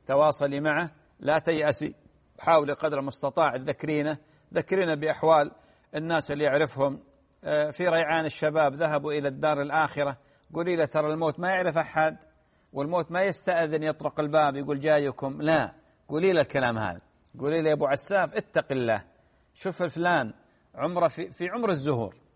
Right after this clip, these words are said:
في ريعان الشباب، اختطف الموت، صحة وعافية ما شاء الله، ومات. انتبه يا أبو عساف، ها؟" قولي له الكلام هذا، وقولي له: "الموت ما يط-، ملك الموت ما يطرق الباب يقول: 'يا أبو عساف، جايك بكرة، ها؟ انتبه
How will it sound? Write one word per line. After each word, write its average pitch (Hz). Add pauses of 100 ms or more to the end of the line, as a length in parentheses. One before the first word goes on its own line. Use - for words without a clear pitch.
(400)
في 156
ريعان 180
الشباب، 131
اختطف 180
الموت، 156 (320)
صحة 165
وعافية 156
ما 165
شاء 165
الله، 190
ومات. 165 (640)
انتبه 196
يا 165
أبو 156
عساف، 127
ها؟" 165 (200)
قولي 165
له 147
الكلام 113
هذا، 95 (320)
وقولي 151
له: 170
"الموت 160
ما 190
يط-، 196
ملك 160
الموت 175
ما 202
يطرق 202
الباب 165 (340)
يقول: 147
'يا 170
أبو 165
عساف، 156
جايك 160
بكرة، 170 (100)
ها؟ 185 (440)
انتبه 180